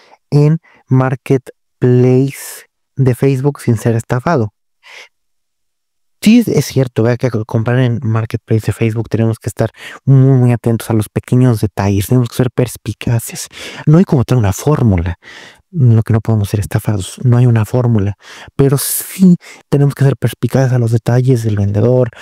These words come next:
si nos dice detalles diferentes, si empieza a divagar, si empieza a evadir preguntas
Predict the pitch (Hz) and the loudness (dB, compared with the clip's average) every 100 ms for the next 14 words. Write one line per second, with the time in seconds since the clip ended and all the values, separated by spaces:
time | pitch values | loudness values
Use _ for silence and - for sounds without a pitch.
0 | - - - 127 117 110 - 120 110 104 | -20 -18 -2 2 2 0 -4 -2 -2 -4
1 | 104 113 110 107 104 - 117 113 117 107 | -4 -2 0 -2 -2 -6 -2 2 2 0
2 | 107 104 104 - _ _ _ _ _ 117 | 0 0 -2 -6 _ _ _ _ _ -2
3 | 110 107 104 104 101 113 120 120 117 117 | 0 -2 -2 -4 -2 -2 -2 0 -2 -2
4 | - _ - - - _ _ _ _ _ | -10 _ -20 -20 -20 _ _ _ _ _
5 | _ - - 110 117 123 117 _ - _ | _ -4 -4 -2 -2 0 -4 _ -20 _
6 | 117 113 107 - _ 220 127 113 110 117 | -2 0 -2 -6 _ _ 0 0 0 -2
7 | - 104 123 147 131 110 113 | -2 2 4 4 2 0 -2